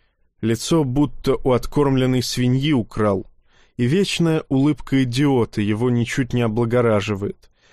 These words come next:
Одет в сомнительную рвань. Из оружия булава и копье, выданные Фолом. Непонятно, зачем интендант вообще его взял. Оценил скрытую силу.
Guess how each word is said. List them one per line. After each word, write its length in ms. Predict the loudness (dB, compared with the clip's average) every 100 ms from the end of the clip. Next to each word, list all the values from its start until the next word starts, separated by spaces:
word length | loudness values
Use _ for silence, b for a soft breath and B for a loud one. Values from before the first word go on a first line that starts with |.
| b
Одет 360 | b 0 0 -2
в 60 | -2
сомнительную 800 | 0 2 2 2 0 2 2
рвань. 480 | 2 2 2 2 -2 -8 _ _ _ _
Из 180 | 0 2
оружия 600 | 2 2 2 2 2 -2 -8 -10
булава 480 | -2 2 2 2 2
и 60 | 0
копье, 500 | -2 -2 0 2 2
выданные 460 | 0 0 0 0
Фолом. 580 | -2 -2 -2 0 -4 -8 -16 -18 _ _ _ _
Непонятно, 680 | -2 0 0 0 0 0 0
зачем 540 | 0 0 0 0 0 -2
интендант 720 | -2 -2 0 0 2 0 0
вообще 540 | 0 0 0 0 2 2
его 240 | 2 0
взял. 520 | -2 -2 0 0 -2 -10 _ _ _ _ _ _ _
Оценил 560 | -2 -2 2 2 4 2
скрытую 600 | -2 0 2 4 2 2
силу. 560 | 0 0 2 2 0